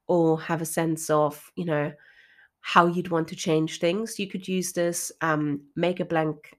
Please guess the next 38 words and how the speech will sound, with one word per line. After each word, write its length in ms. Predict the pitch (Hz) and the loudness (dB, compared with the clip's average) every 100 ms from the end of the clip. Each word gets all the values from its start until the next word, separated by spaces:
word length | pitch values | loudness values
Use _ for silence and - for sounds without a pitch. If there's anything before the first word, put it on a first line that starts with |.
| _ | _
template 420 | - 170 165 165 156 | -6 -6 -2 -4 -4
for 140 | 160 | -6
yourself 500 | 180 - 165 160 - | -6 -6 -4 -6 -8
or 60 | 170 | -8
use 200 | 175 180 | -8 -8
a 60 | |
piece 160 | 180 170 | -10 -12
of 80 | - | -8
paper 500 | 165 165 165 170 - - - - - | -6 -6 -6 -8 -8 -20 -20 -20 -8
and 320 | - 170 165 160 | 0 2 0 -2
start 360 | - 165 165 | 0 0 0
thinking 320 | - 165 156 | -4 -2 -2
about 420 | 160 156 156 151 139 | 0 2 2 2 0
what 200 | 170 - 175 | -2 0 0
would 200 | 180 180 | 0 0
you, 360 | 170 160 160 - _ _ _ - | 0 0 -2 -8 _ _ _ -8
if 180 | 175 170 | -8 -8
you 60 | |
took 220 | - 190 | -6 -2
all 200 | 208 220 | 2 4
the 60 | 190 | 4
mandatory 580 | 175 170 165 175 160 160 | 2 0 -2 -4 -4 -2
things 560 | 160 160 151 151 - - | 0 0 0 -2 -6 2
in 360 | 220 220 208 - _ _ 175 | 2 2 -2 -6 _ _ -6
and 160 | 170 | -2
what 240 | 165 - 160 | 0 -2 -2
remains 600 | 160 160 160 156 156 - | 0 0 0 -2 -4 -6
in 140 | 156 | -10
terms 300 | 156 151 160 | -6 -6 -6
of 100 | 143 | -10
time, 520 | - 180 175 175 185 - - - - | -2 2 2 0 -4 -12 -20 -20 -6
um, 260 | 165 160 160 - - | 0 0 0 -6 0
where 200 | 185 180 | 4 4
do 120 | 170 | 2
you 100 | 160 | -2
have 280 | 156 156 147 | -2 -4 -4
some 280 | - 147 143 | -4 -4 -2
flexibility? 880 | - 139 - 170 165 156 - - | -4 -6 -6 -2 0 -2 -8 -16